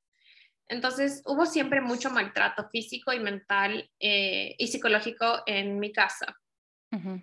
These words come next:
Speaker 1: Entonces, eh, a mí, mi papá físicamente nunca me agredió, pero él me dijo que alguna vez, o sea, yo recuerdo tanto, y es algo que he sanado un montón, que él me dijo, es que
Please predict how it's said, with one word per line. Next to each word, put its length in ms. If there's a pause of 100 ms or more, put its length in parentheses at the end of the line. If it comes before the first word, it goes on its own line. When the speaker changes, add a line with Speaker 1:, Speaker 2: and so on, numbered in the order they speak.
Speaker 1:
Entonces, 680
eh, 280
a 60
mí, 360
mi 100
papá 320
físicamente 520
nunca 220
me 120
agredió, 500 (640)
pero 240
él 140
me 120
dijo 560
que 680 (140)
alguna 320
vez, 180
o 60
sea, 100
yo 120
recuerdo 360
tanto, 540
y 100
es 60
algo 180
que 220
he 60
sanado 340
un 80
montón, 500
que 320
él 80
me 140
dijo, 180
es 140
que 260